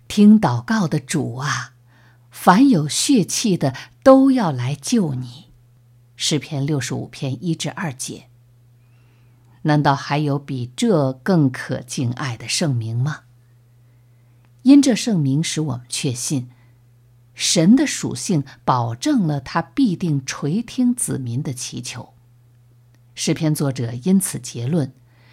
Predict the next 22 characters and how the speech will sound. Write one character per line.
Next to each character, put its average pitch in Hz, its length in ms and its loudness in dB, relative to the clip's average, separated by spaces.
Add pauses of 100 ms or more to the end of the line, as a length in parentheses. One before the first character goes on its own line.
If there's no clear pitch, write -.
(160)
神 233 340 8
并 254 240 4
不 175 180 -2
是 160 400 -2
只 - 160 -2
向 165 280 0
少 123 320 -2
数 269 260 0
人 139 340 2
开 156 280 -4
启 - 280 -8
祷 120 240 -8
告 117 240 -6
之 120 200 -10
门， 110 260 -12 (400)
乃 117 180 0
是 135 200 -4
向 135 320 -4
众 165 280 2
人 117 240 -6
开 123 280 -8
启， - 340 -10